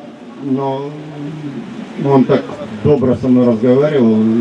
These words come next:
я готов поверить в его искренность слов, должны же быть там тоже мужики. И вот такому милиционеру я бы пожал бы руку.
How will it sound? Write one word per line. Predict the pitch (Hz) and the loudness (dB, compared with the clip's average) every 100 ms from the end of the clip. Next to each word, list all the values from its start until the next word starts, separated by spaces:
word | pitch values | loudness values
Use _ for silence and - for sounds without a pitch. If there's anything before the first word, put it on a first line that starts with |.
| 120 120 113 107 | -2 -4 0 4
я | 120 | 4
готов | 117 127 120 | 4 2 2
поверить | 139 135 127 120 | 4 4 4 2
в | |
его | 117 120 | 4 4
искренность | 113 107 117 117 | 2 0 0 0
слов, | 151 139 | 0 0
должны | 113 113 175 | 2 2 0
же | 175 | -2
быть | 139 - | -6 -6
там | 120 104 | -4 0
тоже | 123 98 95 | 0 0 -2
мужики. | 92 101 - 78 71 - - - - - - - 143 | -4 -6 -4 -4 -4 -12 -20 -20 -20 -18 -18 -8 2
И | |
вот | - - - - | 2 2 -4 -8
такому | 202 - 175 175 | -4 2 4 4
милиционеру | 139 120 113 123 113 110 | 2 -4 0 2 2 0
я | 120 | 0
бы | 123 | -2
пожал | 120 117 117 131 | -4 -2 0 0
бы | 113 107 | 0 0
руку. | 90 - | -2 -6